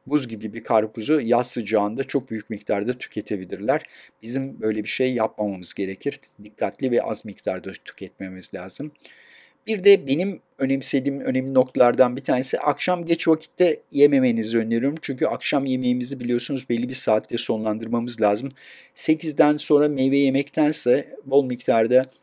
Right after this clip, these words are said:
çay, bitki çayı içmek daha yerinde olur. Meyvenin saati yoktur, ideal saati. İstenildiği saatte yenilebilir, sabah aç karnına da yenilebilir ve hatta kahvaltı yerine de geçirebilir.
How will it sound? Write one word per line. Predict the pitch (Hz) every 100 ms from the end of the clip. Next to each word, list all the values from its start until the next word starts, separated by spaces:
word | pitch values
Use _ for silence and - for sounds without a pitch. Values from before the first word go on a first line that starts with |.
| _ _ _
çay, | - 127 131 123 -
bitki | 113 - 131
çayı | - 117 113 147 - - _
içmek | - - 127 - -
daha | 110 127
yerinde | 107 101 101 98
olur. | 98 156 -
Meyvenin | 120 147 175 165
saati | - 156 147 147 170
yoktur, | 160 - 104
ideal | 113 95 104 98
saati. | - 101 92 - - - - - - _
İstenildiği | - 127 139 147 160
saatte | - 123 - 117
yenilebilir, | 110 113 123
sabah | 139 - 147 147
aç | 127 -
karnına | 123 107 101 92
da | 98
yenilebilir | 98 92 98 95 117 139 -
ve |
hatta | 113 123 123 110
kahvaltı | 120 107 104 104 117
yerine | 101 101 85
de | 87
geçirebilir. | 92 - - 90 110 156